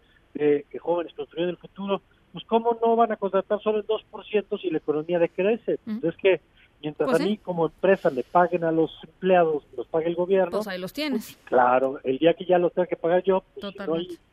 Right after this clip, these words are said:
Speaker 1: si la economía no crece, pues, ¿de dónde, no?
Speaker 2: Totalmente, totalmente.
Speaker 1: Este, entonces, sí me parece que estas batallas por los organismos que nos den información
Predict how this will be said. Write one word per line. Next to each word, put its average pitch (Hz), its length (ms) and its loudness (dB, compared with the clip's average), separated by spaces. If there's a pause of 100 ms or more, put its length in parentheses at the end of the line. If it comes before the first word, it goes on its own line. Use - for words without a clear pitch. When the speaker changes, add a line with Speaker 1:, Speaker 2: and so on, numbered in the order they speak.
(320)
Speaker 1:
si 147 80 2
la 147 100 2
economía 156 280 0
no 190 80 4
crece, 175 320 2
pues, 139 160 -8
¿de 135 120 4
dónde, 175 420 6
no? 107 40 -10
Speaker 2:
Totalmente, 180 580 -8 (120)
totalmente. 165 380 -6
Speaker 1:
Este, 156 140 -6
entonces, 185 340 2 (160)
sí 202 80 4
me 220 100 6
parece 196 360 0
que 208 120 0
estas 202 280 0
batallas 180 480 0 (120)
por 143 120 0
los 139 160 0
organismos 147 680 -2 (520)
que 156 140 4
nos 156 240 2
den 185 180 4
información 156 840 2